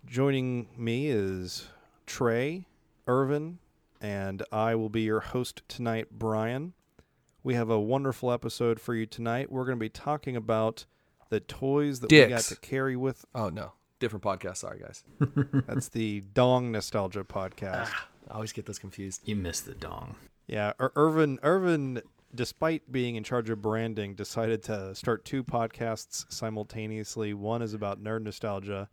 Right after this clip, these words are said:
Speaker 1: The other is about dicks that he's <laughs> enjoyed from his past. And he both, he named them both Blank Nostalgia. Really bad.
Speaker 2: <laughs>
Speaker 1: Really gets confused with them all the time.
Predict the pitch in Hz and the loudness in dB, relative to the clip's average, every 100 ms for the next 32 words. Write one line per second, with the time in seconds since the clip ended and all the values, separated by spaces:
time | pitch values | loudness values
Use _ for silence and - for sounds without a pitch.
0 | _ _ _ _ 120 117 104 107 101 98 | _ _ _ _ -2 0 -2 -2 -2 -4
1 | 107 98 113 - - - 113 98 98 95 | -8 -2 -2 -2 -8 -6 -4 -4 -4 -6
2 | - - 101 101 101 101 107 98 95 - | -10 -10 -8 -4 -4 -4 -6 -8 -8 -6
3 | 107 101 98 - - 113 - 113 - 123 | -4 -4 -6 -10 -10 -10 -8 -12 0 2
4 | 131 - - 131 139 147 135 117 123 120 | 2 -2 -4 -2 0 0 -2 2 2 2
5 | - - _ _ _ - 120 120 120 120 | -4 -20 _ _ _ -4 -2 0 -2 -6
6 | 107 - 107 104 98 90 95 _ 117 127 | -6 -2 -2 -2 -6 -10 -12 _ 0 2
7 | 131 117 113 110 98 90 - - - 117 | 2 0 2 2 0 -2 -12 -12 -6 -2
8 | 127 123 113 - 107 113 104 110 107 98 | 0 -2 -2 -8 -8 -8 -8 -10 -8 -8
9 | 98 110 98 | -8 -10 -10